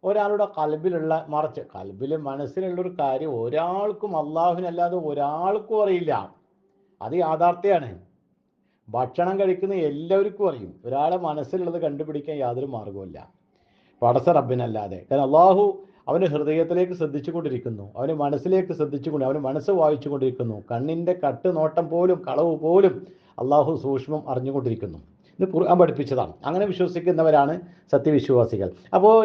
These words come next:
ഷേ-, പിന്നെ മൊഹിദിമാല പറയുന്നത് കണ്ണിൽ കാണാത്തത്, കൽബകത്തുള്ളത്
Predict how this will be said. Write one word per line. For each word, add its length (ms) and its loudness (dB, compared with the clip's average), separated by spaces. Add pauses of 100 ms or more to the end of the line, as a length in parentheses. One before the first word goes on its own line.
(120)
ഷേ-, 340 2
പിന്നെ 240 0
മൊഹിദിമാല 560 0
പറയുന്നത് 420 6 (380)
കണ്ണിൽ 280 2 (120)
കാണാത്തത്, 500 0 (680)
കൽബകത്തുള്ളത് 840 2